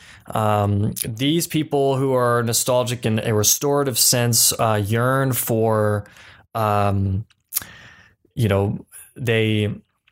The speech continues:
they may feel there's been, like, a grand conspiracy that has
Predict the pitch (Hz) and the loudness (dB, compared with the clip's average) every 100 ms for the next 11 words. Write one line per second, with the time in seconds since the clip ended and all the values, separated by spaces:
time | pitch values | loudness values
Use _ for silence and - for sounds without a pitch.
0 | _ _ - - _ _ 117 135 151 160 | _ _ -20 -20 _ _ -2 0 0 0
1 | 170 170 160 123 120 - - 156 147 143 | 2 0 0 -4 -10 -10 -2 0 2 0
2 | 123 143 135 123 123 113 123 127 127 117 | 0 0 0 0 0 0 2 2 0 0
3 | 107 - 117 113 135 - 170 165 175 175 | 2 2 2 2 2 2 2 2 0 0
4 | 117 113 110 | 0 2 0